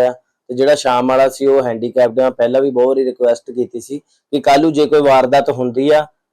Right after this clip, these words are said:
ਮੈਂ ਐਸ ਪੀ ਮੈਡਮ ਦੇ ਵੀ ਬਹੁਤ ਵਾਰੀ ਪੇਸ਼ ਹੋਇਆ, ਕਿਉਂਕਿ ਜਦੋਂ ਐਸ ਐਸ ਪੀ ਸਾਹਿਬ ਦੇ ਪੇਸ਼ ਹੁੰਦੇ ਤੇ ਉਹ ਐਸ ਪੀ ਮੈਡਮ ਕੋਲ ਭੇਜਦੇ ਆ। ਤੇ ਮੈਂ ਉਹਨਾਂ ਅੱਗੇ ਰਿਕੁਐਸਟ ਕੀਤੀ ਕਿ ਜਦੋਂ ਆਪਾਂ ਕਿਤੇ ਜਾਣਾ ਆਉਣਾ ਹੁੰਦਾ ਤੇ ਉਹ ਬੰਦਾ ਜਾ ਨਹੀਂ ਸਕਦਾ ਕਿਉਂਕਿ ਉਹ ਹੈਂਡੀਕੈਪਡ ਆ,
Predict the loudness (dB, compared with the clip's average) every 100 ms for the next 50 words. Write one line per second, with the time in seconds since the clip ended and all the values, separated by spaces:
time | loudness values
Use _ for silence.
0 | _ _ -4 0 0 0 0 -2 -2 -2
1 | 0 2 2 2 2 2 2 2 2 2
2 | -2 -2 -2 -2 0 -4 -4 -4 0 2
3 | 2 -2 -6 -8 -2 0 0 -2 -4 -4
4 | -4 -4 0 0 -2 -6 -6 -6 -6 -8
5 | -6 -6 -6 -12 -14 _ _ _ -4 -2
6 | 0 0 0 -2 0 0 0 -2 -6 -6
7 | -6 -8 -4 -2 0 0 0 -4 -4 -6
8 | _ -8 -2 -2 -2 -4 -2 -2 -2 -4
9 | -4 -4 0 -2 -2 -2 -2 -2 -4 -6
10 | -4 -2 -2 -4 -4 -4 -6 -12 -12 -12
11 | -12 -12